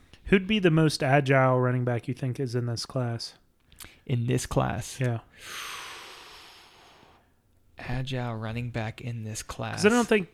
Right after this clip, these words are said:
Speaker 1: uh, I've heard it. You were talking about wiggle.
Speaker 2: Yeah.
Speaker 1: Uh, I've heard a lot of scouts say Jonathan Taylor doesn't have wiggle, which may be true. Like, uh, his, uh,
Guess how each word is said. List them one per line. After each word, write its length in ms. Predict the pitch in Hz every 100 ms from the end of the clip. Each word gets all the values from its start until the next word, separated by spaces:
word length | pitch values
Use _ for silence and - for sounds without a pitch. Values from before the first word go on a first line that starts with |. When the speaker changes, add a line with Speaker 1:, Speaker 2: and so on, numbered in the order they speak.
| _ -
Speaker 1:
uh, 40 | 190
I've 360 | 185 185 170
heard 240 | 165 160 156
it. 120 | 160
You 180 | 160 160
were 80 | 147
talking 240 | 160 135
about 200 | 131 127
wiggle. 420 | 143 143 151 151 - -
Speaker 2:
Yeah. 260 | 139 113 - -
Speaker 1:
Uh, 60 |
I've 420 | 143 135 135 139
heard 220 | 131 139 135
a 60 |
lot 180 | 139 135
of 80 | 131
scouts 380 | - 127 127 -
say 280 | 135 127
Jonathan 380 | 120 131 123 127
Taylor 240 | 131 127 120
doesn't 240 | 139 127
have 160 | 131 120
wiggle, 460 | 131 127 127 135 -
which 220 | 156 156 196
may 120 | 208
be 100 | 180
true. 240 | - 202
Like, 220 | 151 135 160
uh, 100 | - - 359 -
his, 340 | 151 143 127
uh, 420 | 135 131 131 127